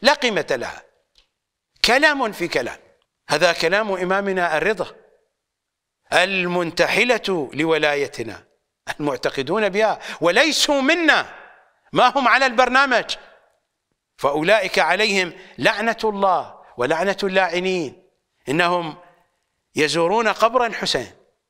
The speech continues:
لا يزورون الحسين من بعيد، يزورون قبره، قبره، يطوفون حول القبر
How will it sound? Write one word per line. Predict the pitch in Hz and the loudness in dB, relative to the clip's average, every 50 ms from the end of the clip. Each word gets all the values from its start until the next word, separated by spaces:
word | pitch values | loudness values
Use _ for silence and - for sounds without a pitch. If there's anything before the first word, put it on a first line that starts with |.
| _ | _
لا | - 151 185 233 277 294 277 | -2 2 4 4 4 4 2
يزورون | 262 226 247 254 262 262 262 262 254 254 226 196 160 - - - - - | 0 2 0 0 2 2 0 2 2 2 2 0 -2 -8 -16 -18 -2 -2
الحسين | 190 185 - - 208 - 220 214 214 202 196 190 | -2 0 0 -2 0 2 0 0 2 0 0 0
من | 190 180 170 | -2 0 0
بعيد، | 170 160 143 143 127 - - - - 139 | 0 0 0 -2 -6 -6 -10 -12 -2 0
يزورون | 147 147 135 170 170 180 196 202 190 | 0 0 2 0 0 2 2 0 0
قبره، | 165 - - 196 196 165 156 127 101 92 92 - - | -2 0 0 -2 0 0 -4 -4 -4 -6 -10 -12 -4
قبره، | - 147 - 113 - - - - _ _ _ _ _ _ _ _ _ _ _ _ _ _ _ _ _ _ _ _ _ _ _ | -4 -4 -4 -4 -12 -12 -16 -18 _ _ _ _ _ _ _ _ _ _ _ _ _ _ _ _ _ _ _ _ _ _ _
يطوفون | 123 120 - 139 - - 175 190 180 | -10 -4 -4 -4 -2 -2 -2 -2 -2
حول | - - 180 208 190 | 0 0 0 2 2
القبر | 180 156 - - 139 - - - | 0 0 2 0 -2 -2 -2 -12